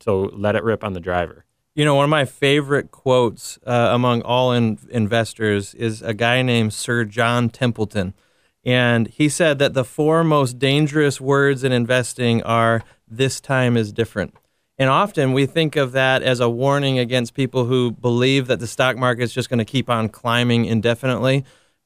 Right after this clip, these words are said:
Speaker 2: But it's also true on the downside. Folks who are afraid and think that this time the stock market's gonna fall and not bounce back up,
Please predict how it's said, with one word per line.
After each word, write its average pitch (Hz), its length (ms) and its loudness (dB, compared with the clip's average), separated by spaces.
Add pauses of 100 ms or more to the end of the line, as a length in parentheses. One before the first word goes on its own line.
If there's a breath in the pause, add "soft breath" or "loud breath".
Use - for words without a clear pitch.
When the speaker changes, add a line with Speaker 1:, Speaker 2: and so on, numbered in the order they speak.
(280)
Speaker 2:
But 151 140 2
it's 151 120 -2
also 220 340 2
true 190 220 0
on 170 140 2
the 131 80 2
downside. 135 560 0 (160)
Folks 202 400 -2
who 156 320 2
are 135 160 2
afraid 160 540 0
and 131 180 0
think 156 340 0
that 135 260 0 (220 soft breath)
this 175 200 0
time 160 240 2
the 139 80 2
stock 147 280 0
market's 139 300 -2
gonna 135 180 0
fall 143 400 2
and 123 200 2
not 143 240 0
bounce 131 280 0
back 123 320 0
up, 131 300 0